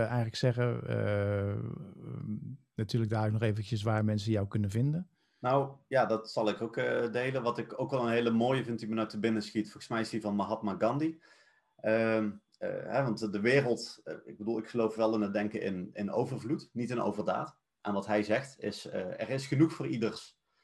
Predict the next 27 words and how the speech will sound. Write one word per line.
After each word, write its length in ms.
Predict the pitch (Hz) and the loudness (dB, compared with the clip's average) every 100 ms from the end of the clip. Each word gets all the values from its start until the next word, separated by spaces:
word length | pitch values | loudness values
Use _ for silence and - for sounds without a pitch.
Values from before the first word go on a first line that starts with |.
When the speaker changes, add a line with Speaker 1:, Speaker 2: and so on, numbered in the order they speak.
| _ _ | _ _
Speaker 2:
behoefte, 520 | 104 107 113 151 190 | -6 0 2 2 -2
maar 200 | 165 123 | -4 0
niet 160 | 113 120 | 0 0
voor 100 | 131 | -2
ieders 300 | 110 104 - | 0 -2 -2
hebzucht." 480 | 107 - - - - _ _ _ _ | -4 -4 -10 -12 -20 _ _ _ _
En 120 | - | -4
dat 120 | 107 | -2
is 60 | 113 | 0
denk 180 | 123 107 | -2 -2
ik 100 | 104 | 2
wel, 440 | 110 101 101 98 | 4 6 4 2
eh, 120 | 98 90 - _ - | 0 -4 -14 _ -2
hè, 300 | 135 117 - | 0 2 -2
dat 140 | 104 | -6
sluit 220 | - 117 | 2 4
wel 100 | 113 110 | 4 2
aan 140 | 110 | 2
op 80 | 107 | 2
wat 120 | 104 | 2
jij 140 | 107 | 4
net 140 | 104 98 | 4 2
aangaf, 400 | 92 87 85 - | 0 0 -2 -2
weet 200 | 87 82 | -4 -4
je 80 | 95 | -2
wel. 380 | 104 110 101 | 0 0 0
Eh, 160 | 92 90 | -2 -4